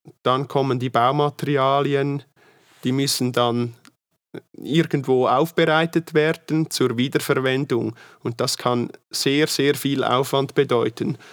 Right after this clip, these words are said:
Also gerade beim Beispiel Holz ist es ja wichtig, dass man alle Verschmutzungen und Fremdkörper entfernt, bevor es nachher maschinell bearbeitet wird. Das wird, äh, auch mit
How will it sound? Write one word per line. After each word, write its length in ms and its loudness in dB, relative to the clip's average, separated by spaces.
Also 260 -4
gerade 300 0
beim 200 0
Beispiel 540 0
Holz 360 -2
ist 180 -6
es 120 -4
ja 140 -2
wichtig, 440 -6
dass 180 -6
man 220 -2
alle 520 -2
Verschmutzungen 840 0
und 160 -4
Fremdkörper 760 -2
entfernt, 640 -4
bevor 340 -2
es 140 -2
nachher 360 -2
maschinell 480 -2
bearbeitet 760 -2
wird. 320 -8
Das 280 -2
wird, 460 -2
äh, 480 -2
auch 400 -4
mit 540 -8